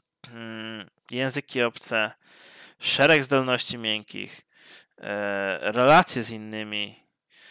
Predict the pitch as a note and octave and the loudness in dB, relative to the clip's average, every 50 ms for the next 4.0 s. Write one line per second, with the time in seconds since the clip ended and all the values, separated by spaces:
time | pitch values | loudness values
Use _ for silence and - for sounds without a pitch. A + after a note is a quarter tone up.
0 | - _ _ - - - G#2 G2+ G2+ G2 G2 G2+ G2+ G2+ G2 G#2 A2+ B2+ D3 - | -20 _ _ -18 -12 -10 -8 -6 -6 -6 -6 -8 -8 -10 -4 0 0 0 2 0
1 | - C#3 - - - - C3 B2 A#2+ - - A#2 A2 A2 G#2 G2+ G2 F#2+ F#2+ F#2+ | -2 -2 -2 -6 -8 -8 -8 -8 -8 -8 -6 -2 0 2 2 2 2 2 0 0
2 | F#2+ - _ _ _ - _ _ - - - - _ _ _ - - - C#3 - | -2 -4 _ _ _ -20 _ _ -20 -20 -20 -20 _ _ _ -12 -6 -6 -6 -4
3 | - B2 A#2+ A#2 - - - - G2+ G2 G2 F#2+ F#2 - - - - F2+ - - | -2 -4 -4 -4 -4 -8 -6 -6 -6 -6 -6 -8 -10 -10 -10 -8 -8 -10 -10 -12